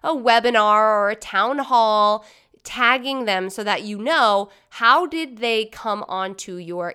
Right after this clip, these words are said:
email list? This is incredibly helpful when you are marketing on a bunch of different platforms and using, um, you know, like, advertising,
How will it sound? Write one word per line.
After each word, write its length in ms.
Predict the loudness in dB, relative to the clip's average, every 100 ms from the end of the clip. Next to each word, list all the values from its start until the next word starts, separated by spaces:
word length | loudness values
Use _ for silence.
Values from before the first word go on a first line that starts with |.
| -10
email 260 | -8 -8
list? 360 | -8 -14 -16 -20 _ _
This 180 | -6 -6
is 120 | -6
incredibly 1040 | -8 -10 -14 -20 -14 -2 -2 0 -4 -4 -10
helpful 760 | -6 -8 -8 _ -4 -4 -6 _ _ -6
when 300 | -2 -2 -4
you 440 | -6 -8 -6 -6 0
are 460 | 2 2 2 -2
marketing 560 | -4 -2 -2 -2 -4 -4
on 180 | -4 -6
a 60 |
bunch 340 | -8 -6 -6 -8
of 100 | -12
different 300 | -10 -12 -10
platforms 640 | -6 -6 -4 -4 -4 -6
and 240 | -8 -8
using, 640 | -8 -10 -6 -6 -6 -8 -12 _
um, 300 | -10 -10 -10
you 120 | -10
know, 180 | -10 -14
like, 160 | -20 _ _ _ 0
advertising, 800 | 0 -2 -4 -4 -4 -4 -6